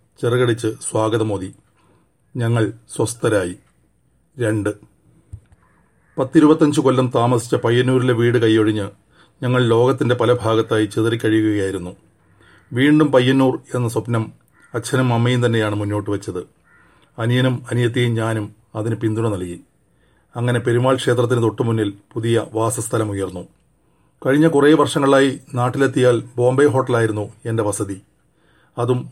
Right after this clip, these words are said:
ഒന്നോ രണ്ടോ ദിവസം മാത്രം. പക്ഷേ ഇത്തവണ വൃശ്ചികം എന്നെ പതിനാല് ദിവസം ശരിക്കും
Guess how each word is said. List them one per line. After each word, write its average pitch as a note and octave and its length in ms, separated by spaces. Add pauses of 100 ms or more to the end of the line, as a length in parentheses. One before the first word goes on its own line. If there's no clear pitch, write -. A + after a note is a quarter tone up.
ഒന്നോ A#2+ 260
രണ്ടോ A#2 220
ദിവസം A2 300
മാത്രം. G2 300 (800)
പക്ഷേ C#3 180
ഇത്തവണ D3 380 (260)
വൃശ്ചികം C#3 460
എന്നെ C3 140
പതിനാല് C3 440
ദിവസം B2 320 (180)
ശരിക്കും B2 480